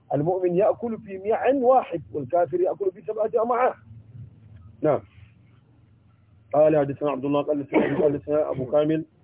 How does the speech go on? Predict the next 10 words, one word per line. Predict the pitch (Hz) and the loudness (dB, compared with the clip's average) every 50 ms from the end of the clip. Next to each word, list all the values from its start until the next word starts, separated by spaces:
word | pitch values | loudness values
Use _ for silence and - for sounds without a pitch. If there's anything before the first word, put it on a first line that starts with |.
| _ - | _ -4
قال | 135 143 | -4 -4
حدثنا | 135 143 156 143 | -2 -4 -6 -6
حماد | - - 147 147 151 151 151 156 151 156 - _ _ _ _ | -4 -2 0 2 2 2 2 0 -2 -4 -8 _ _ _ _
يعني | 151 143 139 147 151 147 | -2 0 0 0 0 0
بن | 147 143 143 | 0 -2 -4
سلمة | 143 - 147 151 151 147 151 151 151 | -2 0 0 0 2 2 2 2 0
قال | - - 151 147 | 0 0 0 0
أخبرنا | 143 - 143 151 151 147 151 151 156 151 - _ _ _ _ _ _ _ | 0 -2 -4 -4 -2 0 2 2 2 0 -2 _ _ _ _ _ _ _
فرقد | 143 147 143 143 - 196 196 180 | -2 -2 -2 0 0 -2 -2 -2
السبخي | 175 147 139 127 - - _ _ - 139 135 131 123 123 - 175 175 165 131 | -2 -2 -2 -2 -4 -8 _ _ -2 0 0 0 -2 -2 0 0 0 0 -2